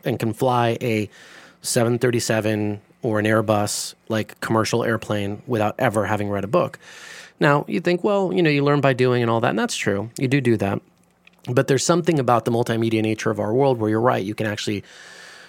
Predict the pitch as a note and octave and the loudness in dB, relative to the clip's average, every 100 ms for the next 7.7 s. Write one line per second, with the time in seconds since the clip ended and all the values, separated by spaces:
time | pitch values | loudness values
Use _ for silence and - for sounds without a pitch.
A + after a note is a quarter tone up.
0 | - C#3 A#2 D#3 D#3 C3 A#2+ A#2+ C3 C3+ | -10 0 4 6 4 2 2 4 6 4
1 | A#2 A2+ C3 A#2 G#2+ G2 A2 G2 - B2+ | 2 2 2 2 2 0 -2 -4 -2 2
2 | A#2+ - C3 C#3+ - A#3 C3 A2 - _ | 2 2 0 2 0 0 0 0 -4 _
3 | _ _ _ _ _ - - E3+ F3 - | _ _ _ _ _ -2 2 4 2 2
4 | D3 A#2 - C#3 C3+ C3 A#2 D#3+ D#3 D3 | 0 0 0 0 0 0 0 0 0 0
5 | A#2+ A2+ A#2+ B2 A2 F#2+ G2+ G#2 F#2 - | 0 2 0 0 0 0 -2 -2 -4 -8
6 | - _ - - - A#2 - - F3 F#3+ | -18 _ -20 -8 -2 0 0 0 2 2
7 | F#3 D3+ A#2 G#2 G#2 F2+ - | 2 2 2 4 2 2 -6